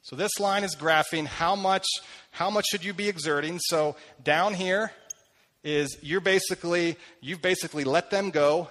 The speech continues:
and up here you make all of their decisions. Okay, everything. Now some of you have seen this before. What happens as a child gets older? Okay, it goes this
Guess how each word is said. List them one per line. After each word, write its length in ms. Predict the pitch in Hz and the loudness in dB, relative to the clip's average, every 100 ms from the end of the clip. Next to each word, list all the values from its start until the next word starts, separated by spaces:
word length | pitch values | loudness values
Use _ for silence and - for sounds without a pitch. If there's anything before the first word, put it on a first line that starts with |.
| - | -8
and 100 | 147 | -2
up 200 | 156 180 | 0 0
here 260 | - 190 208 | 0 0 0
you 280 | 156 139 196 | -4 -10 -4
make 300 | 175 170 - - | -2 -2 -4 -4
all 240 | 147 156 | 2 2
of 120 | 135 | 2
their 120 | 117 110 | -2 -6
decisions. 640 | 107 - 104 - - - _ _ _ _ _ _ _ - | -8 -12 -12 -14 -20 -20 _ _ _ _ _ _ _ -4
Okay, 340 | 135 165 127 | -2 -2 -4
everything. 500 | 139 160 151 123 113 - _ _ _ _ _ _ - | 2 2 2 -2 -8 -12 _ _ _ _ _ _ -8
Now 60 | 143 | -4
some 140 | - | 0
of 60 | 240 | 0
you 80 | 247 | 2
have 80 | 202 | 2
seen 160 | 233 226 | 2 4
this 160 | 214 | 2
before. 360 | - - 226 165 | 0 -2 4 4
What 220 | 143 220 | 6 4
happens 420 | 208 240 240 175 | 4 2 4 2
as 120 | 175 175 | 0 -4
a 20 | |
child 340 | - 180 170 | -2 2 2
gets 160 | 156 - | 0 0
older? 380 | 196 180 127 - - _ _ _ _ _ _ _ | 0 0 -4 -10 -20 _ _ _ _ _ _ _
Okay, 160 | 160 - | -8 -2
it 200 | 175 214 | -2 -2
goes 400 | 160 170 175 135 | 2 2 2 -2
this 160 | 139 | -4